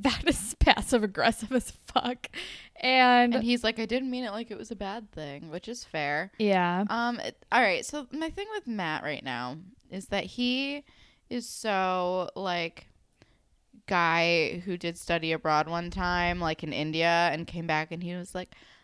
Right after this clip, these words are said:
Speaker 2: "I'm, like, one with nature." Or actually, you know, he reminds me of this guy that my friend dated for a really long time who, like, basically lived out of his car and, like, would, like, mooch off of his friends and live on people's couches
Speaker 1: <laughs>
Speaker 2: and was, like, and does, and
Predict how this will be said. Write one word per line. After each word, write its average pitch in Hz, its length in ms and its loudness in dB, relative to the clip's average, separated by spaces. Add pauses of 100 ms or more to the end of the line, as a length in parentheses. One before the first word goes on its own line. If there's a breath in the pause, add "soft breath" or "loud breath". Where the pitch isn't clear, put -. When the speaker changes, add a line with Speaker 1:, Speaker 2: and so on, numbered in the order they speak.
(120 soft breath)
Speaker 2:
"I'm, 269 160 -6
like, 294 260 -8
one 208 340 -8
with 208 220 -10
nature." 202 640 -6 (300 loud breath)
Or 214 320 2
actually, 208 540 -2
you 226 180 -4
know, 240 80 -2
he 240 220 -4
reminds 233 420 0
me 320 120 -6
of 262 140 -8
this 226 160 -6
guy 170 240 0
that 170 140 -4
my 160 100 -2
friend 151 320 -6
dated 185 320 -2
for 233 220 -4
a 247 80 -4
really 254 280 -4
long 277 300 -4
time 302 500 -4 (400 soft breath)
who, 196 420 -4
like, 170 340 -4
basically 160 420 -6
lived 147 280 -8
out 143 120 -2
of 139 100 -8
his 147 200 -14
car 143 500 0
and, 151 140 -4
like, 139 240 -6
would, 139 160 -8
like, 135 220 -8
mooch 151 260 -8
off 151 180 -6
of 165 80 -20
his 156 180 -12
friends 143 340 -8
and 147 100 -6
live 139 140 -6
on 139 100 -4
people's 151 380 -12
couches 220 800 -8 (260)
Speaker 1:
<laughs> - 240 -4
Speaker 2:
and 170 320 -2
was, 165 180 -4
like, 156 220 0
and 165 260 -2
does, 147 300 0
and 165 180 -4